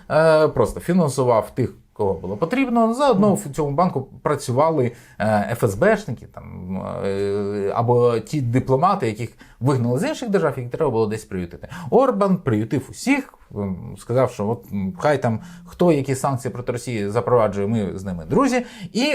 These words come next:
оце тривало, е, аж до зараз. І зараз, е, Штати сказали: «СТОП».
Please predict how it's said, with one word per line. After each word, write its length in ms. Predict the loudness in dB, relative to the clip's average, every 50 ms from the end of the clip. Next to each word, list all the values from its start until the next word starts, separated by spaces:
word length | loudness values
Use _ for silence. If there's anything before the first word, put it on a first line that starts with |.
| 0 2
оце 400 | 2 2 2 0 0 2 2 2
тривало, 840 | 2 0 0 0 0 2 2 2 4 4 2 0 0 0 0 -2 -4 -8 -18 -14 -4 0
е, 180 | 0 0 0 2
аж 240 | 2 2 2 2 0
до 120 | 0 0
зараз. 500 | 0 2 0 2 0 -2 -4 -4 -10 -16 -18 -6 0
І 140 | 2 2
зараз, 640 | 4 4 4 4 4 4 2 2 0 -2 -6 -10 -4 0
е, 420 | 2 4 4 4 4 2 0 -2
Штати 380 | -4 -4 -2 -2 0 0 -2 -4
сказали: 400 | -4 -4 -4 -2 -2 -2 -4 -4
«СТОП». 420 | -8 -4 0 0 0 0 0 -8